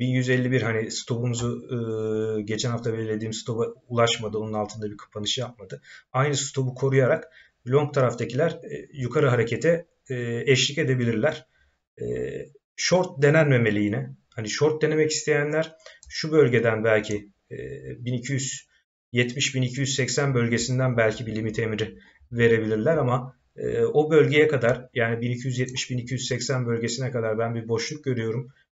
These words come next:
Dolayısıyla burada short, e, denenmemeli bu arada. Bin iki yüz beş, bin iki yüz yetmiş arasında, e, short denenmemeli. Yani bin iki yüz yetmiş, bin iki yüz seksene,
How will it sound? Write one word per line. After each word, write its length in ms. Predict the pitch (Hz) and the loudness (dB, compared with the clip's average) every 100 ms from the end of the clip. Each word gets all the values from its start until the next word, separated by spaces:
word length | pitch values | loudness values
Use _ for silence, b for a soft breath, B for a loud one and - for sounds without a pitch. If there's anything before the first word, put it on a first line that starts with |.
| _ | _
Dolayısıyla 480 | 123 123 131 127 120 | -4 -2 -2 -2 -2
burada 260 | 151 139 | -2 0
short, 380 | 135 - 151 147 | 0 4 2 2
e, 220 | - - 127 123 120 120 117 113 113 - - _ | -6 -6 -4 -2 -2 0 -2 -4 -6 -10 -20 _
denenmemeli 600 | 131 127 120 110 104 101 | 6 6 6 4 0 0
bu 140 | 101 107 | -2 0
arada. 380 | 104 98 98 B _ - | 0 0 -4 B _ -6
Bin 100 | 123 | -4
iki 220 | 120 131 | -2 0
yüz 180 | 120 120 | 0 2
beş, 240 | 139 - | 2 2
bin 80 | 123 | -2
iki 180 | 117 135 | -2 -2
yüz 140 | 120 | 0
yetmiş 360 | 117 117 160 - | 0 -2 -2 0
arasında, 600 | 117 110 120 113 127 B B B 117 | 0 -2 -4 -4 -4 B B B -6
e, 240 | 110 110 | 0 0
short 340 | 107 156 156 | 4 4 4
denenmemeli. 720 | 147 135 131 110 104 113 151 B _ - | 4 4 2 2 0 0 -2 B _ -10
Yani 180 | 135 147 | -6 -4
bin 100 | 160 | -4
iki 160 | 160 | -2
yüz 120 | 160 | -2
yetmiş, 300 | 160 160 143 | -2 -2 -4
bin 60 | 160 | -4
iki 180 | 156 160 | -4 -4
yüz 140 | 143 | -2
seksene, 500 | 156 151 156 147 139 | 0 0 -2 -2 -6